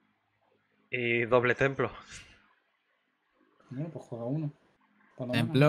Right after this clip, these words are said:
Speaker 2: menos.
Speaker 3: y ves si
Speaker 2: Por lo
Speaker 3: robas
Speaker 2: menos.
Speaker 3: pájaro, más que nada.
Speaker 2: Mm.
Speaker 1: Ahí está, Wingy.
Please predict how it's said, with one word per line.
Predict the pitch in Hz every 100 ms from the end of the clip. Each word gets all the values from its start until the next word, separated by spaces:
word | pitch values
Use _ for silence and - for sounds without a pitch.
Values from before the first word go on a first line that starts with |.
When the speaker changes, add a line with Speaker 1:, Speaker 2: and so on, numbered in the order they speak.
| 151
Speaker 2:
menos. |
Speaker 3:
y | 127 117
ves | 117 117
si | -
Speaker 2:
Por | 117
lo | 113
Speaker 3:
robas | 120
Speaker 2:
menos. | -
Speaker 3:
pájaro, | 147 196 208
más | 165 151 143
que | 170
nada. | 190 - _ _ _ _ _ _
Speaker 2:
Mm. | 143 131 - - _ _ _ _ _ _ _ _ _ _ _ _
Speaker 1:
Ahí | 113
está, | 131 110
Wingy. | 104 113 107